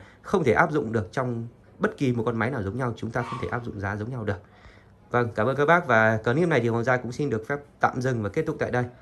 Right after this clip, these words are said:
À, cảm ơn các bác đang theo dõi clip này và mọi thông tin chi tiết thì mời các bác có thể liên hệ với Hoàng Gia Đô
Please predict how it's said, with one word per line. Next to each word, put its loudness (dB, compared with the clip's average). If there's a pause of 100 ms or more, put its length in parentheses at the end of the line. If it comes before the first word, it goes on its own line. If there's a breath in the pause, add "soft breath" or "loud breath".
(340 loud breath)
À, -2
cảm 2
ơn 2
các 2
bác 0
đang 0
theo -2
dõi -2
clip -2
này 0
và 0
mọi 0
thông 0
tin -4
chi -6
tiết 0
thì -2
mời -2
các -2
bác 2
có -2
thể -2
liên 0
hệ 0
với -2
Hoàng -2
Gia 0
Đô 0